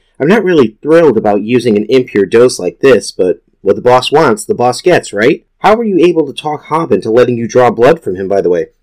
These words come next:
"Oh, that, uh, I included a su-, surprise ingredient in his lunch." Show a picture of Hob passed out after eating his lunch. "Thirteen months ago." "Hmm, how very interesting." We see now the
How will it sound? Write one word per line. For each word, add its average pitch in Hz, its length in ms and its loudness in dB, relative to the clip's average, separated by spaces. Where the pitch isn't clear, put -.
"Oh, 78 220 0
that, - 400 -6
uh, 82 180 -14
I 120 120 4
included 113 400 2
a 95 300 2
su-, - 380 -4
surprise - 680 0
ingredient 107 540 0
in 95 120 -2
his 95 180 -10
lunch." 95 400 -8
Show - 160 -4
a 87 60 -2
picture 92 280 -4
of 85 100 -4
Hob 85 300 -10
passed 87 380 -6
out 87 300 -4
after 92 240 -8
eating 92 180 -6
his 87 140 -8
lunch. 90 400 -14
"Thirteen 98 380 -4
months 95 260 -10
ago." 85 300 -6
"Hmm, 120 420 2
how 226 340 2
very 190 380 4
interesting." 101 920 -4
We 101 100 -10
see 98 360 -6
now 95 420 -4
the 90 220 -4